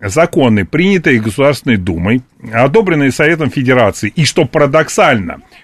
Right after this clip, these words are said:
подписанные президентом Российской Федерации, эти законы не заработали.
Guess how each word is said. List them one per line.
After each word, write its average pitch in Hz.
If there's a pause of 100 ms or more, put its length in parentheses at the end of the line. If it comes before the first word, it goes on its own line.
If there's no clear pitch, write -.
(120)
подписанные 139
президентом 131
Российской 120
Федерации, 113 (520)
эти 160
законы 135
не 151
заработали. 139